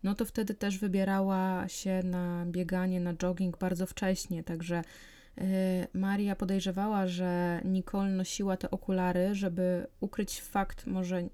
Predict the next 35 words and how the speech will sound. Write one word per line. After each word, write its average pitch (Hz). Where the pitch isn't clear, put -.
nie 185
tego, 185
że 165
Juice 180
ją 165
pobił, 170
ale 170
to, 196
że 185
płakała 196
przez -
całą 185
noc. 170
Innym 240
razem, 208
kiedy 185
para 202
jest, 185
e, 185
z 170
rodzicami 190
Nicole 185
w 180
sklepie 196
w 175
Niemczech 170
i 175
sprzedawczyni 196
chwali 214
skórzane 196
spodnie 220
Nicole, 175
to 196
O 226
J, 208